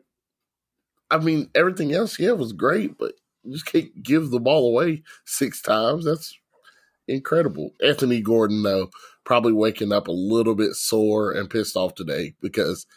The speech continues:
he was just slinging touchdown pass. Like, <laughs> I think Terry threw eleven touchdown passes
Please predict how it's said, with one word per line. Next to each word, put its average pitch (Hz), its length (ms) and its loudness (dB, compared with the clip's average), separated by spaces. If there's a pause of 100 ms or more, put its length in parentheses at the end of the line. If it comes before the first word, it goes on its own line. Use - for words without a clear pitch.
(500)
he 147 140 4
was 107 180 0
just - 340 0
slinging 101 420 0
touchdown 80 480 -6
pass. 87 260 -6
Like, 107 280 0 (1300)
<laughs> - 460 -2
I 143 60 0
think 160 280 0
Terry 120 360 2
threw 117 600 0
eleven 98 580 2
touchdown 82 440 -6
passes 78 640 -8